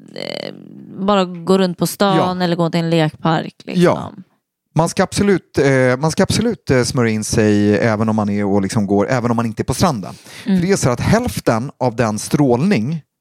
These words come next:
Speaker 2: som når jorden
Speaker 1: Mm.
Speaker 2: från solen, u-, de här U V-strålarna, det finns tre olika sorter. Eh, hälften av den strålningen når via indirekt strålning, via spridd strålning i atmosfären.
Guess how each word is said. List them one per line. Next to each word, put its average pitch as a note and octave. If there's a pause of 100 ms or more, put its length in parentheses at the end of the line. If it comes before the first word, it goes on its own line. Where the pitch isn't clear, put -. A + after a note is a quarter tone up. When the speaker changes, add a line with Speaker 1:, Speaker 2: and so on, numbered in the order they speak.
(260)
Speaker 2:
som B2
når D3 (380)
jorden C#3 (280)
Speaker 1:
Mm. G#3
Speaker 2:
från C3+
solen, G2 (100)
u-, B2+
de A#2
här A2+
U B2+
V-strålarna, G2+
det G#2+
finns A#2
tre A2+
olika G#2
sorter. G2+ (640)
Eh, A2+
hälften F#3+
av C3+
den A#2
strålningen G#2+ (520)
når A2+
via A2 (100)
indirekt F#3+
strålning, G2 (640)
via A#2
spridd F#3+
strålning G#2
i G#2+
atmosfären. C3